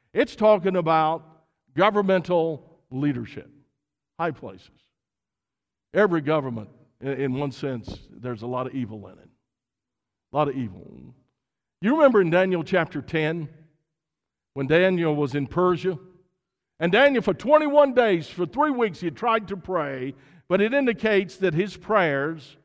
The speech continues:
Daniel's prayers, uh, he was praying, I think, in Daniel nine, and it comes and it tells us about this in Daniel ten. It, it was hindered by someone called the prince. Hindered.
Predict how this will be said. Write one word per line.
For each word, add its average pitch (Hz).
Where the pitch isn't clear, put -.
Daniel's 196
prayers, 151
uh, 143
he 156
was 151
praying, 214
I 160
think, 160
in 139
Daniel 151
nine, 156
and 127
it 131
comes 156
and 135
it 117
tells 170
us 139
about 139
this 139
in 131
Daniel 131
ten. 170
It, 175
it 190
was 185
hindered 180
by 147
someone 151
called 131
the 123
prince. -
Hindered. 120